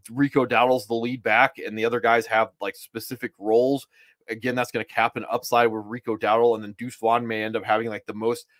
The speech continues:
week-to-week value because he's the, the passing down back, the, the design receiving work guy. Like, that's how ugly the backfield is gonna be for the Cowboys, and that's generally bad because I want pieces of good offenses,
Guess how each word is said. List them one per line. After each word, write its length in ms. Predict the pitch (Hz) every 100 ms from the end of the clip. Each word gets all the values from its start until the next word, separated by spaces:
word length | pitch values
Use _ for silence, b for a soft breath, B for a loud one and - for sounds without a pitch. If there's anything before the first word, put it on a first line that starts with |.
| _ _ -
week-to-week 760 | 107 156 - - 127 135 139
value 500 | - 104 123 143 175
because 380 | 123 110 120 104
he's 240 | 120 117
the, 240 | - 95 101 _
the 200 | 104 92
passing 360 | - 123 127 120
down 180 | 120 107
back, 240 | 104 -
the, 200 | 98 87 -
the 240 | 95 87 80
design 360 | 95 107 113 120
receiving 360 | 101 117 117
work 200 | 110 95
guy. 160 | 92 90 b b b 104
Like, 180 | 107 -
that's 360 | 120 131 -
how 220 | - 127 113
ugly 340 | 120 123 123
the 100 | 101
backfield 460 | 101 117 - 113 101
is 100 | -
gonna 160 | 104
be 140 | 107 107
for 140 | 110
the 80 | 101
Cowboys, 440 | 131 127 123 113 - b b -
and 120 | 117
that's 220 | 143 - 107 - _ _ _ _ 127 104
generally 440 | 139 196 180 143
bad 440 | - 139 147 120
because 240 | 120 - 120
I 80 | 123
want 240 | 131 -
pieces 300 | 135 127 117
of 100 | 110
good 160 | 120 117
offenses, 580 | 135 127 113 104 98